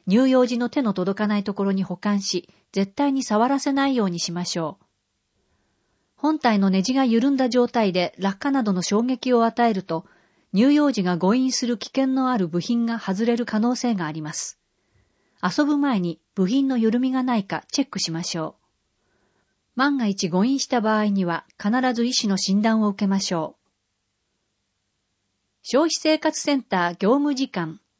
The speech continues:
時間、場所。月曜から金曜、八時三十分から十七時。来所は九時から十六時。本庁舎一階、消費生活相談室。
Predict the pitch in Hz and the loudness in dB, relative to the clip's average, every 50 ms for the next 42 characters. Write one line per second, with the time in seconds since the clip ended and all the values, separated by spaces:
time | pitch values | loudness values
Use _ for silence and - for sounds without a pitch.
0 | _ _ _ _ _ _ _ _ - 214 202 196 - 233 233 220 202 - _ _ | _ _ _ _ _ _ _ _ -6 -6 -4 -2 0 0 0 0 -2 -6 _ _
1 | - 185 185 175 - - 196 - - _ _ _ _ _ _ _ _ _ _ _ | -4 -4 -4 -4 -2 -4 -4 -6 -6 _ _ _ _ _ _ _ _ _ _ _
2 | _ _ - 190 196 - - 302 311 311 302 - 240 196 185 180 - - 202 214 | _ _ -4 -4 -2 0 0 2 2 2 2 0 0 -2 -2 -2 -2 0 0 2
3 | 214 202 196 190 180 175 170 - - _ - - 190 196 302 269 294 277 - 285 | 2 2 2 2 2 2 0 -2 -6 _ -6 -6 -4 -2 -2 -2 -2 -2 0 0
4 | 285 277 269 285 285 - 208 190 170 - 165 165 160 156 - 185 214 254 226 - | 0 0 0 -2 -4 -2 -4 -4 -4 -4 -6 -6 -6 -4 -4 -4 -4 -4 -4 -6
5 | - - - 220 175 - 139 - _ _ _ _ _ _ _ _ _ _ _ _ | -8 -6 -6 -8 -6 -8 -10 -14 _ _ _ _ _ _ _ _ _ _ _ _
6 | _ _ - 190 208 233 226 - 220 202 190 190 185 - _ - - 294 262 254 | _ _ -2 0 0 0 0 -2 -2 -2 0 -2 -2 -4 _ -6 -6 -4 -4 -4
7 | - 196 180 170 160 - - 185 220 233 240 226 - - 202 196 - - _ _ | -4 -2 -2 -2 -2 -4 -2 -2 -2 -2 -4 -6 -6 -6 -8 -8 -8 -12 _ _
8 | _ _ _ _ _ _ _ _ _ _ _ _ _ _ _ _ _ _ _ _ | _ _ _ _ _ _ _ _ _ _ _ _ _ _ _ _ _ _ _ _
9 | _ _ _ _ _ _ - 214 277 294 - - 294 277 262 - - 226 214 - | _ _ _ _ _ _ -2 0 0 0 0 2 2 2 2 2 0 0 -2 -2
10 | - 208 180 - _ - - 220 190 165 156 - _ - - - 208 269 294 - | -2 -4 -6 -6 _ -6 -2 -2 -2 -2 -4 -8 _ -12 -4 0 2 2 2 0
11 | - - 285 277 277 - 262 254 - - - 233 226 220 226 214 202 196 - - | -2 0 0 0 0 0 -4 -6 -4 -2 0 0 2 2 2 0 0 -2 -4 -8
12 | - - - 147 - | -8 -10 -14 -16 -16